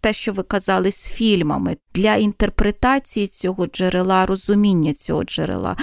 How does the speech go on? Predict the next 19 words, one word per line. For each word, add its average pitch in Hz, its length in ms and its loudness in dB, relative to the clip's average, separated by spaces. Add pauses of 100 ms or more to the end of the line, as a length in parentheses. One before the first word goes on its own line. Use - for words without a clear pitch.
(260)
Так 196 220 -2
ось 233 180 4
цей 208 180 0
посібник 196 720 -2
якраз 185 580 -2
і 196 120 -2
був 175 280 -4
створений 240 760 2
для 180 180 0
того, 202 240 0
щоб - 500 -2 (420)
він 233 200 4
дуже 247 240 2
коротенький, 185 920 -2 (200)
і - 100 -4
там 226 260 2
коротко 226 600 2
означаються 190 1120 0 (200)
якісь - 540 -8